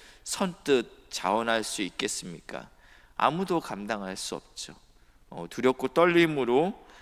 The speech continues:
아무도 감당하지 못했을 때 오늘 이 오베데돔의 가문이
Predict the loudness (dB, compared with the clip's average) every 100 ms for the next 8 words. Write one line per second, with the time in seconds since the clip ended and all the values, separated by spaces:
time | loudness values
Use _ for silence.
0 | -14 2 4 4 2 0 -6 -2 0 0
1 | 0 -6 -8 -8 -6 -6 -8 -6 -4 -4
2 | -4 -8 -14 -20 -20 -8 -4 -2 -2 -2
3 | -2 -4 -4 -4 -6 0 2 2 0 -2
4 | -2 -4 -6 -6 -4 -4 -4 -6 -8 -10